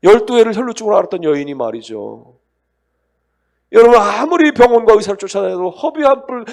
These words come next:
정말로 조금도 낫지 않았던 그 여인이 말이죠. 날마다 사람들 앞에 말이죠, 그렇게 외면당하고 격려당했던 그 여인이 말이죠. 예수님의 그 불쌍히 여기시는 "따라 평안히 가라, 내가 죄 사함을 받았다." 말이죠.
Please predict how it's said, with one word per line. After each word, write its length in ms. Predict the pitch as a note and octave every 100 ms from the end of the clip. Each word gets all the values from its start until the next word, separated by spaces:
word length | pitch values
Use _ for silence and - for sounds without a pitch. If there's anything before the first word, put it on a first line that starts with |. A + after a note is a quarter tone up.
| A#3+
정말로 320 | - C4+ C#4
조금도 300 | C4 C#4 F4
낫지 320 | D#4 A#3 G#3+ B3
않았던 320 | G#3 G3+ G3+
그 120 | A3
여인이 280 | F3+ F3+ F#3
말이죠. 280 | F3+ E3 F3 A3+ G3+
날마다 420 | C4 D4 D#4 C#4+
사람들 360 | - B3+ B3 B3
앞에 220 | B3 A#3
말이죠, 340 | A#3 G#3 G#3+
그렇게 240 | G#3+ G#3+ G#3
외면당하고 580 | G#3+ D4+ D#4+ D4 C4
격려당했던 520 | B3 B3+ C#4+ C#4 B3+ A#3+
그 180 | A#3
여인이 240 | G3+ G3 G3
말이죠. 560 | F3+ E3+ E3 F3+ E3 - - F3
예수님의 840 | G#3 C4+ D#4+ D#4+ D4+ D4 C#4 C4+
그 80 | C4
불쌍히 500 | - D#4 - F#4 F4
여기시는 520 | D#4+ D4+ - C4+ A3+ - _ _
"따라 240 | D4 C4+ C#4
평안히 440 | - D#4 D#4+ D4+ D4+
가라, 540 | C#4+ C4+ B3+ A#3+ - - -
내가 280 | A#3+ A#3
죄 280 | A#3 A#3 A3
사함을 540 | A3 A3 G#3+ G3 G3+ F#3
받았다." 360 | C#3+ C#3+ -
말이죠. 400 | D#3 C#3+ - _